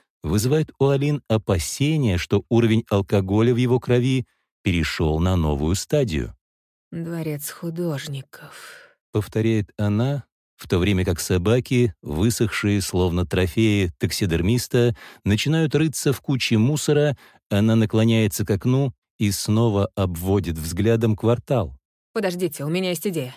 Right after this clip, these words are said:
Speaker 1: Она достаёт интерфейс Джендала, открывает библиотеку фильтров, быстро находит цветовой фильтр и калибрует его, чтобы найти обширную палитру красного и его вариаций.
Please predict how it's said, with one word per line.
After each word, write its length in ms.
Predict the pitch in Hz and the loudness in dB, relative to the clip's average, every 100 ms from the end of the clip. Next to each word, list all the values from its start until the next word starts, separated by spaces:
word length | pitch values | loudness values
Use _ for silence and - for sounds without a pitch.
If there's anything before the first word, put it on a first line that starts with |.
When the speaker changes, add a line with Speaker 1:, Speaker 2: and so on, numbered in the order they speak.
| _ - | _ -2
Speaker 1:
Она 320 | 92 98 117 | 0 2 0
достаёт 480 | 131 - 113 107 - | -2 0 0 0 0
интерфейс 800 | 110 104 98 95 107 101 87 - _ 87 | -2 0 0 0 0 0 -2 -8 _ -8
Джендала, 720 | 78 92 98 110 113 127 123 - _ - | -2 0 2 2 2 2 -2 -12 _ -2
открывает 640 | 117 - 131 156 160 - - | 0 2 2 2 0 -2 -4
библиотеку 640 | 113 113 123 120 120 104 | -2 0 0 2 0 0
фильтров, 580 | 87 131 143 131 135 - _ _ - | -2 -2 -2 -2 -2 -4 _ _ -10
быстро 440 | 71 90 101 98 | -2 -2 0 0
находит 440 | 95 92 104 98 - | 0 0 0 0 -2
цветовой 420 | - 90 92 90 | -2 0 0 0
фильтр 500 | - 120 120 123 110 _ - | 0 0 2 0 0 _ -2
и 180 | 107 110 | 0 0
калибрует 840 | - 101 98 113 123 151 120 76 | 0 0 2 2 2 2 0 0
его, 420 | - 76 71 60 - _ - - | -4 -4 -4 -6 -10 _ -20 -12
чтобы 320 | - 92 95 | -4 0 2
найти 360 | 98 - 110 - | 0 0 -2 0
обширную 720 | 110 92 - 120 104 104 92 | 0 0 -2 0 2 2 0
палитру 480 | 98 95 98 92 82 | 0 0 0 -2 -2
красного 720 | - 110 - 120 110 120 117 _ - | 0 0 0 0 2 2 -2 _ -2
и 60 | |
его 320 | 82 80 76 | 0 2 0
вариаций. 640 | 73 85 110 117 - 71 | 0 0 2 0 -4 -10